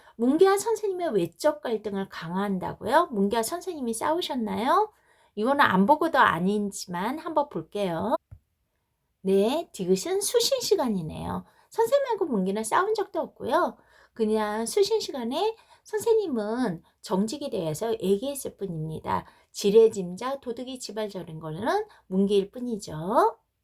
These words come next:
그러니까 삼 번도 아니죠. 그러면 답은 사 번이겠네요. 문기의 심리적 상황과 대비된다라고 했어요. 왠지 하늘일 것 같은데요. 한번 볼까요? 네,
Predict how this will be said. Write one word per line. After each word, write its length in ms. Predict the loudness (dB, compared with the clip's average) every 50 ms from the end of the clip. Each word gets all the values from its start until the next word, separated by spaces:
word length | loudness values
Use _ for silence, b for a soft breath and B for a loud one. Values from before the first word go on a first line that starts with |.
| _ _ _ -20 -20 _ _ _ _ _ _ _ _ _ _
그러니까 260 | -16 -12 -8 -6 -4
삼 260 | -4 -4 -4 -4 -2
번도 220 | 0 0 0 2 2
아니죠. 720 | 2 2 0 -2 -4 -6 -6 -8 -6 -2 0 0 0 0
그러면 240 | 0 0 0 0 0
답은 300 | -2 -2 -2 -2 -2 -2
사 220 | -4 -4 -4 -4 -2
번이겠네요. 840 | -2 -2 -2 -4 -4 -6 -8 -8 -8 -8 -6 -4 -2 -2 -2 -4 B B B B B B B B B
문기의 480 | 0 2 4 6 8 8 8 8 8 6
심리적 460 | 2 0 -2 -2 -2 -2 -2 -2 -2
상황과 540 | -4 -6 -10 -8 -8 -6 -4 -2 -2 -2 -2
대비된다라고 1120 | -4 -6 -6 -4 -2 -2 -2 -2 -2 -2 -2 -2 -2 0 0 0 2 0 0 -2 -4 -6
했어요. 680 | -6 -6 -6 -8 -8 -8 -6 -2 2 4 4 2 2 B B B B B B -4
왠지 280 | 0 2 2 4 2
하늘일 480 | 0 2 0 0 0 2 2 0 0 0
것 100 | -2 -6
같은데요. 540 | -6 -8 -8 -8 -10 -8 -6 -4 -2 0 -2
한번 340 | -2 -2 -2 0 0 0
볼까요? 600 | 0 -4 -8 -8 _ -10 -8 -6 -2 0 0 0 0 _ -8 -20 -20 _ _ _ _ _ _ _ _
네, 420 | 0 2 4 4 2 0 -4 -10